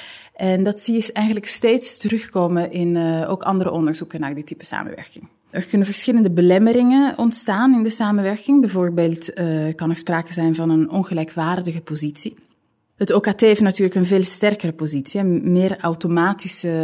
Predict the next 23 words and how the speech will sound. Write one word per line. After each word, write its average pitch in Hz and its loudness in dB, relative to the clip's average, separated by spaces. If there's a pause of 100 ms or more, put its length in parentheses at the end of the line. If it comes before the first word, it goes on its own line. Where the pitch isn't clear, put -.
(360)
erkenning, 220 0
eh, - -12
voor 190 -6
de 180 -4
eigen - -6
expertise. - -6
Maar 185 0
het 190 -2
is 180 -2
juist 208 4
belangrijk 190 0
dat 175 -4
er 180 -2
erkenning 180 0
komt 175 0
voor 170 -4
het 170 -8
verschil - -2
in - -12
expertise - -14
tussen - -14
de - -14
organisaties. - -12